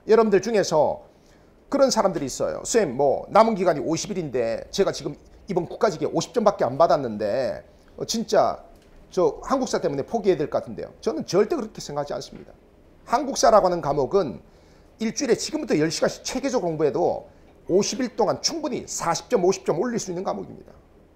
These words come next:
근데 제가 그런 사례가 많습니다. 단 선생님이 시키는 대로 그대로 해야 돼.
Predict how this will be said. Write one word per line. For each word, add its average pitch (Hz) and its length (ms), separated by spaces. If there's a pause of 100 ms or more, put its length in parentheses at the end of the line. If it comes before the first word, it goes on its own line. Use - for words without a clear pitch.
(220)
근데 196 300
제가 214 200 (200)
그런 262 240
사례가 190 360
많습니다. - 520
단 220 360 (320)
선생님이 220 380
시키는 240 340
대로 165 260
그대로 285 340
해야 160 180
돼. 104 180